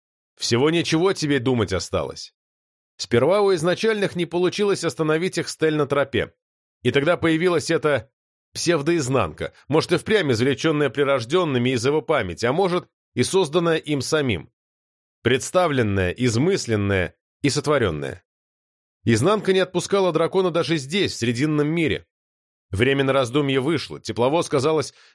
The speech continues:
мерзко ухмылялся им в глаза, словно предлагая атаковать. Хвост дракона свистнул, ударил не хуже стенобитного тарана.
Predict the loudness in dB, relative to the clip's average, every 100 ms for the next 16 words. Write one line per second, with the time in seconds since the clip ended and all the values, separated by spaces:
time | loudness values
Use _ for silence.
0 | -4 0 0 0 -2 -2 0 0 0 -2
1 | -2 -4 -2 0 0 0 0 -2 0 -2
2 | -2 -2 -2 0 0 0 0 -2 -4 -2
3 | 0 0 -4 -10 _ _ _ _ _ -4
4 | 2 4 4 2 0 2 0 0 -2 -4
5 | -4 -2 -2 0 0 0 0 0 -2 -2
6 | -2 -2 -2 0 0 0 0 0 0 -2
7 | -8